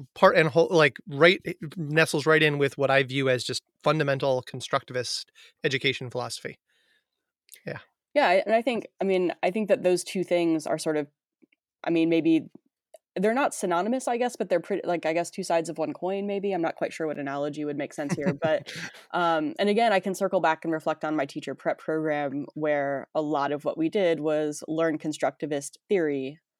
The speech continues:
Speaker 1: Mm-hmm.
Speaker 2: and talk about what inquiry looks like in the classroom, and so I am, I am definitely, I self-describe as a constructivist.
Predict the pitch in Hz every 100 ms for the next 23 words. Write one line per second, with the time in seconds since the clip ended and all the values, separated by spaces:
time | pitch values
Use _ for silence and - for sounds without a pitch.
0 | _ _ _ - 131 156 170 165 156 147
1 | 139 - 151 - 151 139 131 - 151 -
2 | 147 - 151 135 - 143 143 135 - 151
3 | 143 139 139 139 - 143 143 147 147 -
4 | _ _ - 165 170 160 190 202 135 170
5 | 160 151 175 160 156 - 156 160 160 165
6 | - - 165 - 165 160 -